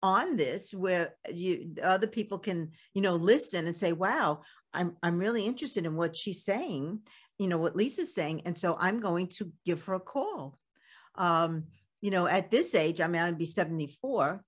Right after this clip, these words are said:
uh, in September. And I said to myself, "N-, now it's, it's me of giving back," you know, even though I, I'm always giving though, but it's me of more giving back by taking time out to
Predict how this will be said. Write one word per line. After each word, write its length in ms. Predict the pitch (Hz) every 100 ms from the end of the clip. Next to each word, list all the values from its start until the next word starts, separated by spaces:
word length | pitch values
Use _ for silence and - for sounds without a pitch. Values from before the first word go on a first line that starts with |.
| 208 - 185
uh, 260 | 156 135 - 160
in 140 | - 160
September. 600 | 165 160 233 247 196 160 - - -
And 100 | 185
I 40 |
said 160 | 185 196
to 40 |
myself, 300 | 185 175 190 -
"N-, 220 | 190 185 -
now 420 | 185 202 240 269
it's, 280 | 202 190 - -
it's 220 | 190 190
me 280 | 190 214 233
of 260 | 190 175 175 - 170
giving 640 | 208 220 214 110 135 147 160 _ _ _ _ -
back," 640 | 165 208 208 143 - - - _ _ _ _
you 140 | 196 175
know, 200 | 143 165
even 240 | 190 190
though 100 | 175
I, 60 | 175
I'm 180 | 147 185
always 460 | 160 202 190 160
giving 340 | - 160 135 135
though, 240 | 127 131 - - _ -
but 280 | 185 170 175
it's 180 | 170
me 180 | 208 220
of 120 | 196
more 300 | 175 185 226
giving 340 | 220 196 175 151
back 300 | 151 151 - -
by 320 | 160 151 156 -
taking 320 | 208 185 190
time 300 | 214 190 170
out 160 | 160 165 _ -
to 180 | 175